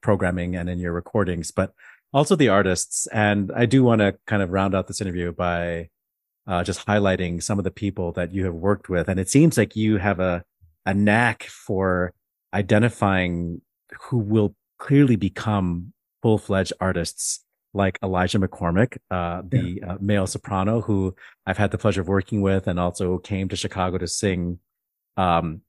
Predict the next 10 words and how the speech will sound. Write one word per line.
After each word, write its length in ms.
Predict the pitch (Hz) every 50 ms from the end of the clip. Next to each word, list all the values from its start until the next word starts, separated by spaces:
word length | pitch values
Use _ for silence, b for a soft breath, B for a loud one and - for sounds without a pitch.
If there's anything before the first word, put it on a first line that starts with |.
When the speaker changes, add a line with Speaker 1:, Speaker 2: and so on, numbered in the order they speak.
| _ _ _ -
Speaker 1:
Balletto 640 | 113 101 98 101 98 - - 110 98 95 95 95 -
and, 380 | 90 90 90 90 87 85 80 - -
uh, 140 | - 87 85 85
Cupid 460 | - - 107 95 - 98 95 92 -
in 360 | - 101 95 90 90 87 87 - _ _ _ _ _ _
Coronation 420 | - - - 107 90 87 - - -
Popea. 520 | 87 85 - 98 98 95 95 95 95 95 - _ _ _ _ _ _ _ _ _
Speaker 2:
Mm. 60 | - 104 - _ -
Speaker 1:
Cecilia 420 | - - 120 - 151 135 120 113
Duarte, 640 | - 110 101 113 123 120 - - 135 127 123 127 123